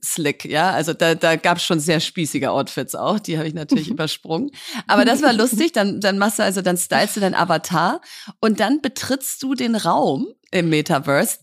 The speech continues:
Speaker 1: den dein, in diesem Fall Gesprächspartnerin, meine Gesprächspartnerin für uns ausgesucht hatte. Und sie hatte eine griechische Taverne ausgesucht
Speaker 2: Mhm.
Speaker 1: am Meer mit irgendwie, alles ist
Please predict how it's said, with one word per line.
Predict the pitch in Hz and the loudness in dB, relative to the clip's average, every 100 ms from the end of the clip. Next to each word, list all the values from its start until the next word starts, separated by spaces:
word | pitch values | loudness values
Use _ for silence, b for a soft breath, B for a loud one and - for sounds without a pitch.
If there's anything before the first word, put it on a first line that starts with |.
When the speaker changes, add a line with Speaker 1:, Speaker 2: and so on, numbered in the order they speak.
| - | -4
Speaker 1:
den | 214 254 | 0 2
dein, | 220 185 196 | 2 0 0
in | 196 | -2
diesem | 202 226 220 | -2 -4 -2
Fall | 208 190 | -2 0
Gesprächspartnerin, | 190 - - 196 - 202 202 208 202 202 | -2 -2 -2 -4 0 0 2 0 0 0
meine | 180 175 | 0 -2
Gesprächspartnerin | 170 202 - 196 208 190 | -4 -6 -2 0 0 -2
für | 185 - | -4 -6
uns | 170 | -8
ausgesucht | - 208 - 175 156 160 170 | -4 -4 -4 -6 -8 -8 -6
hatte. | 170 170 - B B B B B _ | -4 -2 -4 B B B B B _
Und | 214 | 0
sie | 220 220 | 2 2
hatte | 220 277 - | 2 0 -2
eine | 190 214 | 2 0
griechische | 180 - 190 269 - 262 - 196 | 0 -4 -2 -4 -4 -4 -6 -4
Taverne | 202 180 170 170 196 214 160 | -2 0 2 4 4 2 2
ausgesucht | 170 175 - 165 185 226 202 | 0 -2 -4 -6 0 0 2
Speaker 2:
Mhm. | 226 | 2
Speaker 1:
am | 180 254 247 | 4 4 4
Meer | 202 165 170 196 302 B B B B | 4 4 4 2 0 B B B B
mit | 208 220 220 | 0 0 0
irgendwie, | 208 214 208 202 214 180 | -4 -4 -6 -8 -8 -2
alles | 196 220 233 | 0 0 0
ist | - 214 - | 0 -2 -2